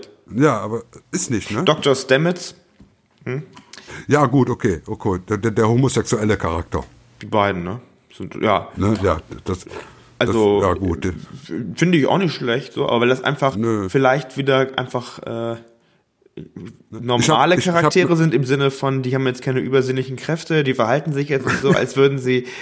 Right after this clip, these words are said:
Speaker 2: würden sie alles machen können und am Ende passiert nichts, sondern, ja, das ist irgendwie stimmiger. Keine Ahnung.
Speaker 1: Ja, ja, ja, ja. Also,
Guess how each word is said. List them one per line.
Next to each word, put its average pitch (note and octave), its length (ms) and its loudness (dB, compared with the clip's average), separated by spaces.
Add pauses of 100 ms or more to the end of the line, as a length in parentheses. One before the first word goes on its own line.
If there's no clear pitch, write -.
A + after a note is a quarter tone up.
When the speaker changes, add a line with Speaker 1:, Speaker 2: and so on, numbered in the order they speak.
(140)
Speaker 2:
würden C#3 200 4
sie B2 100 0
alles C3 220 2
machen C3+ 240 0
können D3 200 0
und B2 60 -2
am A#2+ 120 0
Ende B2+ 180 0
passiert C3 340 -2
nichts, D3 160 0
sondern, B2 260 -2 (560)
ja, C#3+ 180 2
das A#2+ 100 0
ist A#2+ 160 -2
irgendwie B2+ 640 2
stimmiger. G2 520 0 (500)
Keine G#2+ 260 -2
Ahnung. - 160 -8 (160)
Speaker 1:
Ja, A#2 120 -2
ja, B2+ 220 2
ja, A#2+ 80 0
ja. A2 120 0 (240)
Also, C3 180 0